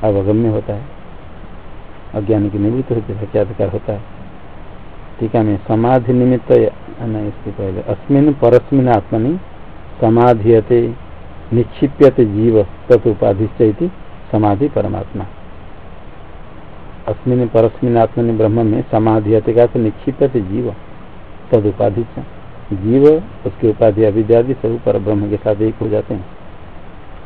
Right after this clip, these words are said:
इसलिए इसको समाधि शब्द से कहा गया परमात्मा। समाधि निमित्तया प्रज्ञया तस्य अवगम्यत्व अथवा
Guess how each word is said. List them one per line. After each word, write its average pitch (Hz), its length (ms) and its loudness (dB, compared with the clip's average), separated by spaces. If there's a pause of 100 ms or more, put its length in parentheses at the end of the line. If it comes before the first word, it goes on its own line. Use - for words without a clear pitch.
(120)
इसलिए 117 280 0
इसको 156 380 -2 (120)
समाधि 104 420 2
शब्द 107 240 2
से 107 120 -8
कहा 101 160 -2
गया 101 180 -4
परमात्मा। 98 520 -2 (1080)
समाधि 123 440 6
निमित्तया 127 640 6
प्रज्ञया 120 640 4
तस्य 123 380 4
अवगम्यत्व 110 720 4
अथवा 117 360 4